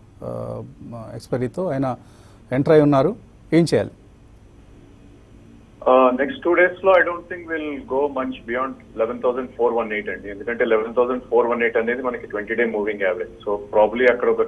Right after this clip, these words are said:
Speaker 2: key resistance ఉంది కాబట్టి మీరు eleven thousand four hundred call, probably ఒక eleven thousand three eighty, four hundred వస్తే ఒకసారి అమ్మటం it's a good idea.
Speaker 1: Okay అండి. So ఎస్జీఎక్స్ Nifty అయితే, ఆ, positive ఓపెనింగ్ indicate చేస్తుంది, ఎలెవెన్ థౌజండ్ టూ, టూ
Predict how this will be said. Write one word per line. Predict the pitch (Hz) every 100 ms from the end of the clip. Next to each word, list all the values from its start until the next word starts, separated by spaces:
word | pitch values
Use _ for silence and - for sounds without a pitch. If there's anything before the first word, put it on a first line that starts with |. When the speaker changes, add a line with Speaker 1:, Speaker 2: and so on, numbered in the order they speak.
| -
Speaker 2:
key | 123 113
resistance | 113 123 117 120
ఉంది | 113
కాబట్టి | 113 113 110 147 135
మీరు | 113
eleven | 104 110 110
thousand | 117 113
four | 110
hundred | 107 - 107
call, | 110 117 - - - - - -
probably | 135 151 165
ఒక | 160
eleven | 131 139 147
thousand | 143 143 135
three | 131
eighty, | 131 135 -
four | 123
hundred | 123 113
వస్తే | - - 131
ఒకసారి | - 123 110
అమ్మటం | 110 120 117
it's | 110 101
a | 95
good | 87 82
idea. | 82 - - - - - - - - - - - - - - - - - - - - - - - - - - 143 127
Speaker 1:
Okay | 101 110
అండి. | 95 101 - - - -
So | 180 165 147
ఎస్జీఎక్స్ | 226 226 -
Nifty | 190 - 190
అయితే, | 185 202 170 - - - - -
ఆ, | 131 123 120 113 -
positive | 131 139 180
ఓపెనింగ్ | 165 190 180 156
indicate | 156 165 -
చేస్తుంది, | 151 165 170 214
ఎలెవెన్ | 156 143 -
థౌజండ్ | 139 139 139 131 120 117
టూ, | 143 - -
టూ | -